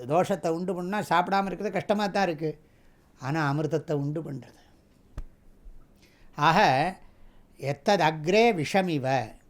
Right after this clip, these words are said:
ஆன்மீக சாதனைகள் எல்லாம், இந்த புலனடக்க பயிற்சிகள் எல்லாம்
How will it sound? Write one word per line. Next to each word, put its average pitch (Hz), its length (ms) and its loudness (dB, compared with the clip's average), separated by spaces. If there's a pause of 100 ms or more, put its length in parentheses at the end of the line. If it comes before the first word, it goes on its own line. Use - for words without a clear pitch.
ஆன்மீக 214 600 2
சாதனைகள் 180 580 2
எல்லாம், 147 540 0 (380)
இந்த 170 380 -2
புலனடக்க 233 500 4
பயிற்சிகள் 170 640 -2
எல்லாம் 156 560 0